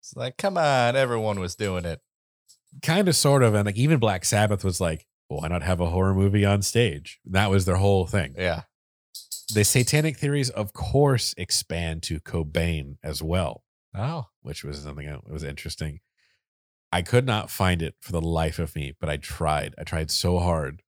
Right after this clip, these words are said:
Speaker 2: to get a clip of this, but there is a short film, I guess we'll call it. It's more of, like, a three-minute video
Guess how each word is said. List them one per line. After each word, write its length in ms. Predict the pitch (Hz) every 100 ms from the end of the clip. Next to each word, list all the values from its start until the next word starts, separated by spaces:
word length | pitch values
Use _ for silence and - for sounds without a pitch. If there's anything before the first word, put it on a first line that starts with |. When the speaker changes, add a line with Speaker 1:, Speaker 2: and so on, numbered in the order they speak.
| _ -
Speaker 2:
to 180 | 76 71
get 200 | 80 76
a 40 |
clip 300 | - 90 80
of 140 | 80
this, 260 | 73 69 -
but 380 | 73 82 78 - _ _ _ _ _ _ _ _ 85
there 260 | 95 110
is 240 | 107 107 98
a 320 | 87 80 73
short 400 | - - 87 -
film, 240 | 240 269 - _ _ _ _ -
I 100 | 190
guess 200 | 214 -
we'll 80 | 208
call 300 | - 208 226
it. 160 | 208 -
It's 160 | 110 113
more 140 | 120
of, 60 | 127
like, 100 | 107
a 160 | 80 73 55 76 76 73
three-minute 600 | - - 107 110 101 85
video 540 | 78 80 98 113 123